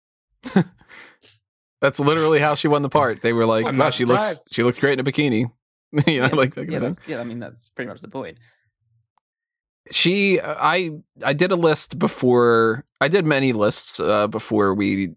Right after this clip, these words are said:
Speaker 2: started doing this, uh, 'cause I was very curious to see where my rankings would go with a lot of different things while rewatching these. Just kind of,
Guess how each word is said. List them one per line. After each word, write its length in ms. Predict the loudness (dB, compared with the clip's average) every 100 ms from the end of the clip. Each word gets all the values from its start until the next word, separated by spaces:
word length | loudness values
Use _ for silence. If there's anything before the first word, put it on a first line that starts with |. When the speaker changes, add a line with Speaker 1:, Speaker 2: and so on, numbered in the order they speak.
| _
Speaker 2:
started 380 | -6 -2 -2 -2
doing 260 | -2 -2 -2
this, 320 | -4 -6 -8 -4
uh, 480 | -2 0 -2 -4 -8 _ _ _ _
'cause 140 | 0
I 80 | 0
was 200 | 0 -2
very 260 | 0 0 0
curious 520 | 0 2 2 0 -4
to 60 |
see 380 | -6 -2 0 0
where 500 | -2 0 0 2 0
my 220 | -2 -2
rankings 560 | 0 -2 -4 -6 -8 -6
would 100 | -4
go 140 | 0 0
with 160 | 0
a 60 | 0
lot 200 | 0 0
of 60 |
different 300 | -4 -6 -6
things 420 | -2 -2 -2 -6 -10 _ _ _ _
while 320 | -2 0 2
rewatching 680 | 0 -2 0 0 0 0 2
these. 380 | 2 2 0 -4
Just 260 | -4 -2
kind 140 | -2 -2
of, 320 | -2 -4 -12